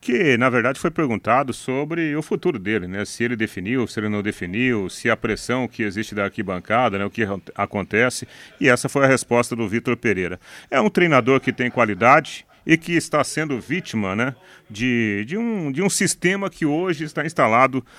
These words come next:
no futebol brasileiro. Eu já disse aqui no microfone da Paiquerê, Paiquerê, eu acho que o Vitor Pereira, ele merece começar um ano inteiro, uma temporada inteira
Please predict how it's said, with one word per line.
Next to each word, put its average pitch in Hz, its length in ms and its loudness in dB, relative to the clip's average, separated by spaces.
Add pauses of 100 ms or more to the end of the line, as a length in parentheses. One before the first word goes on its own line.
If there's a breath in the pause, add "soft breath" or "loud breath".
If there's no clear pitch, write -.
(140 loud breath)
no 135 120 -2
futebol 120 420 -2
brasileiro. 101 480 -4 (260 loud breath)
Eu 226 240 8
já 180 140 4
disse 147 280 0
aqui - 160 0
no 143 100 -2
microfone 131 360 -2
da 127 80 2
Paiquerê, 101 400 2 (120)
Paiquerê, 104 320 -2
eu 113 80 0
acho 139 140 -2
que - 100 -4
o 135 40 -2
Vitor 117 260 -4
Pereira, 113 320 -2
ele 131 80 -2
merece 113 720 0
começar 113 460 0
um 107 160 -2
ano 127 220 -2
inteiro, 113 440 -4
uma 98 140 -4
temporada 117 500 -2
inteira 110 540 -2